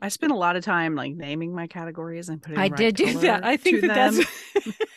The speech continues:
Speaker 2: <laughs> I think that's an upfront cost as far as, like, I
Speaker 1: Mm-hmm.
Speaker 2: think that's, like,
Speaker 1: Mm-hmm.
Speaker 2: heavy in the upfront.
Speaker 1: Yeah,
Speaker 2: Um,
Speaker 1: day
Speaker 2: I have a
Speaker 1: one was, like, spent time figuring out how to track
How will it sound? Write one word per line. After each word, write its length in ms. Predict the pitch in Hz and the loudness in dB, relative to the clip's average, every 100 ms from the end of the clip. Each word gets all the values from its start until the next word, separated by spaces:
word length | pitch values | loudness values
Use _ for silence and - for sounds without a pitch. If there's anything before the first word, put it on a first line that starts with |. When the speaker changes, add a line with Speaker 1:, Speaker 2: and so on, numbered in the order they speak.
| - 415 | -10 -8
Speaker 2:
<laughs> 720 | - - 415 - - - - | -8 -6 -10 -10 -14 -12 -4
I 60 | 339 | -2
think 200 | 466 440 | 0 2
that's 160 | 415 | 4
an 140 | 359 269 | 2 2
upfront 520 | 254 254 - 214 196 | 0 -2 0 -2 -2
cost 400 | 220 165 165 - | -2 -2 -2 0
as 160 | 240 226 | 0 2
far 220 | 220 208 | 2 4
as, 140 | 214 | 2
like, 180 | 214 196 | 0 0
I 80 | 208 | 0
Speaker 1:
Mm-hmm. 80 | 277 | 0
Speaker 2:
think 160 | 226 | 0
that's, 240 | 202 190 - | -2 -4 -4
like, 160 | 180 | -2
Speaker 1:
Mm-hmm. 360 | 247 254 269 247 | 0 2 2 2
Speaker 2:
heavy 340 | 240 196 185 180 | 0 0 2 2
in 120 | 175 | 2
the 80 | 160 | 0
upfront. 500 | 170 170 - 151 - - - - - | -4 -8 -6 -6 -6 -16 -20 -14 -4
Speaker 1:
Yeah, 300 | 185 185 170 | 2 4 4
Speaker 2:
Um, 60 | 185 | 4
Speaker 1:
day 80 | |
Speaker 2:
I 20 | 196 | 4
have 80 | 185 | 6
a 40 | |
Speaker 1:
one 240 | 185 165 | 4 4
was, 180 | 165 175 | 0 0
like, 300 | 165 156 - | 2 0 -2
spent 340 | - - 214 233 | -8 -4 -4 -2
time 320 | 247 214 220 | 0 0 0
figuring 440 | 202 196 208 196 | -2 -2 -2 0
out 200 | 190 196 | -2 -2
how 80 | 196 | -4
to 80 | 196 | -4
track 260 | 392 - | -4 -6